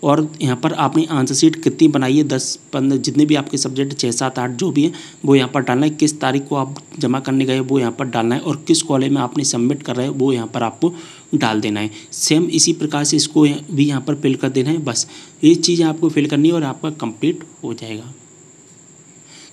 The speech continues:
तो दोस्तों, उम्मीद कर रहा हूँ पूरी information समझ में आ गई होगी। प्राप्ति और first page के बारे में मैंने आपको पूरी information दे दी। अगर आपको कोई भी डाउट है, comment करें। अब दोस्तों, हम देख लेते हैं इसको किस तरह से download करना है।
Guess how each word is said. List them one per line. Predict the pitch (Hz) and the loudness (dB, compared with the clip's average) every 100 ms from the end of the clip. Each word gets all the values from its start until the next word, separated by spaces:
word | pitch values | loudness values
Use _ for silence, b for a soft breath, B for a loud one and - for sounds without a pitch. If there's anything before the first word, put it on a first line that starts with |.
| - | 2
तो | |
दोस्तों, | 160 170 185 | 4 6 6
उम्मीद | 160 160 | 6 4
कर | 165 | 0
रहा | 175 | 0
हूँ | |
पूरी | 165 147 | 4 4
information | 151 156 156 156 | 4 4 4 2
समझ | 151 147 | 2 0
में | 147 151 | 2 0
आ | 135 | 0
गई | 123 | 2
होगी। | 139 156 | 4 4
प्राप्ति | 156 117 113 - 165 | 4 0 0 2 2
और | 156 | 2
first | 143 120 - | -2 -6 -2
page | 131 123 | -2 -2
के | 147 | -2
बारे | 123 127 | -2 0
में | |
मैंने | 135 139 | 0 0
आपको | 131 143 | -2 -6
पूरी | 139 127 127 | 0 2 2
information | 123 117 117 151 | 0 0 0 0
दे | 143 | -2
दी। | 113 - | -4 -6
अगर | 135 156 | -4 -4
आपको | 156 139 160 | -4 -4 -2
कोई | 151 | 0
भी | 135 | 0
डाउट | 139 127 127 | 0 -2 -4
है, | |
comment | 123 120 117 | -2 0 0
करें। | 139 | -4
अब | 139 139 | -6 -2
दोस्तों, | 151 151 143 | 0 0 0
हम | 143 | 0
देख | 131 | 0
लेते | 127 139 | -2 -6
हैं | |
इसको | 139 - | -6 -6
किस | - 127 | -6 -8
तरह | 127 | -6
से | 131 143 | -6 -4
download | 110 113 120 | -4 -4 -4
करना | 123 | -4
है। | 131 | -4